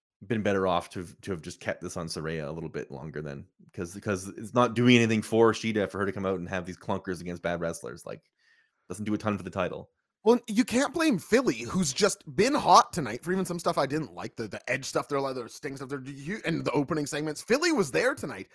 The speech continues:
Speaker 2: And it's like, you can hear a pin drop two minutes into this match.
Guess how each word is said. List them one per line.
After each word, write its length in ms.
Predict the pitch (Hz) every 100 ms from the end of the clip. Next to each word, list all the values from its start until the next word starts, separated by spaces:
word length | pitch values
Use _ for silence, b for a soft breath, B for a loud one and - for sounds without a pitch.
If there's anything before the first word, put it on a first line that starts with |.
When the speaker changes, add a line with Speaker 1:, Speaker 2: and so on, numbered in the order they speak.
| b b b b b
Speaker 2:
And 140 | 262 320
it's 80 |
like, 160 | 294 220
you 60 | 359
can 100 | 311
hear 140 | 254
a 60 | -
pin 380 | - 202 226
drop 360 | 190 131 92 -
two 160 | - 156
minutes 280 | 120 - 123
into 120 | 104
this 180 | 90 -
match. 280 | 82 -